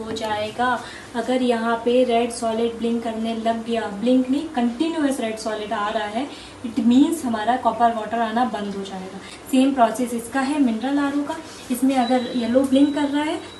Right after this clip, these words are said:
तो हमारा मीन्स हमें रिप्लेस करने की ज़रूरत है इस फिल्टर्स को, रिप्लेस जीकेके वन and जीकेके टू को।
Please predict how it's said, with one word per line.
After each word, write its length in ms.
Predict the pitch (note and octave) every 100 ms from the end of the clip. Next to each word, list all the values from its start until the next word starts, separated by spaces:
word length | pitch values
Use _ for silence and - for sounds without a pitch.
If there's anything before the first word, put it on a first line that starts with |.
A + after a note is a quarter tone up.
| -
तो 80 | B3+
हमारा 340 | A#3+ A3+ A3+
मीन्स 500 | A#3 A#3 B3 - -
हमें 320 | A#3 A#3+ C4+
रिप्लेस 400 | C4 B3+ B3+ D4+
करने 260 | C4+ A#3 A#3
की 120 | C4+
ज़रूरत 580 | C4+ - A3+ A3 A3+ A#3
है 120 | C4
इस 120 | C#4+
फिल्टर्स 500 | - - A3 A3+ A#3
को, 120 | - D4
रिप्लेस 640 | D4 - A#3+ B3+ C#4+ C#4+
जीकेके 400 | A#3 C4 A#3+ C4
वन 180 | B3+ B3+
and 120 | C#4
जीकेके 400 | B3 A#3 C#4 D4
टू 180 | D4 C#4+
को। 200 | F#4+